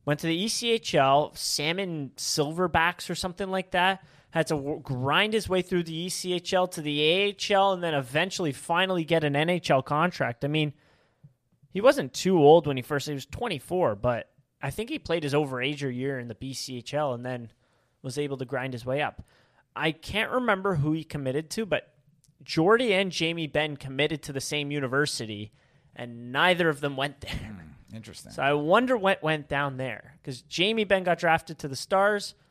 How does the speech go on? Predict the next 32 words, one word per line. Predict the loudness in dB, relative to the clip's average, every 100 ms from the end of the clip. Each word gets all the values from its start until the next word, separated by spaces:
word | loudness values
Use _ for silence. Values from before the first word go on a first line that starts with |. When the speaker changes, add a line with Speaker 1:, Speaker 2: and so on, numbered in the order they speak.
| _ _ _ _ -6
Speaker 1:
fifth | -4 -4
round, | 0 0 2
I | 0
wanna | -2 -4
say, | -4 -4 -4
and | -6
then | -6
went | -8 -6
to |
the | -6
W | 2 2 2 0
H | 0 0 -2
L, | 0 -2 -6 -12
and | -10
Jordy | 2 6 8 6 2 -2 -4 _ _ _ _ _ _ _ _
just | -12 -8
went | -6 -6
to | -6
the | -6
E | -6
C | -6 -8
H | -12 -14 -14
L. | -14 -20 _ _ _ _ _ _ _ _ _ _ _ -2
Really | 0 2
wonder | 2 4
what | 4
happened | 2 -2 -6
with | -8 -6
that. | -8
The, | -8 -10 -12
I | -10
mean, | -8